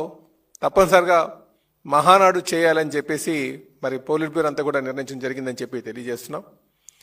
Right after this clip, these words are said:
కనుక ఈ నెల ఇరవై ఏడు, ఇరవై ఎనిమిది, ఇరవై తొమ్మిది ఈ మూడు రోజుల్లో మరి కడపలో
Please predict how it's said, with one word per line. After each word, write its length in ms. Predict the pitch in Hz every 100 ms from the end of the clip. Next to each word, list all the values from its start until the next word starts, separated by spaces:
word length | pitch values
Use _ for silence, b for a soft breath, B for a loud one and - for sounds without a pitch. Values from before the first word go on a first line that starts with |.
| b b b b
కనుక 180 | 151 175 175
ఈ 40 | 170 165
నెల 160 | 190 196 156 - _ _ _ _ _ _ _ _ _ _ _ _ _ _
ఇరవై 280 | 151 170 190 170 185
ఏడు, 160 | 196 202 175
ఇరవై 180 | 170 180
ఎనిమిది, 180 | 180 185 170
ఇరవై 200 | 165 180
తొమ్మిది 400 | 175 170 160 131 - - _ _ _ -
ఈ 80 | 143
మూడు 260 | 147 170 190
రోజుల్లో 440 | 196 170 175 185 214 214 - _ _ _ _ _ -
మరి 240 | 151 165 156 135 -
కడపలో 400 | 147 170 185 180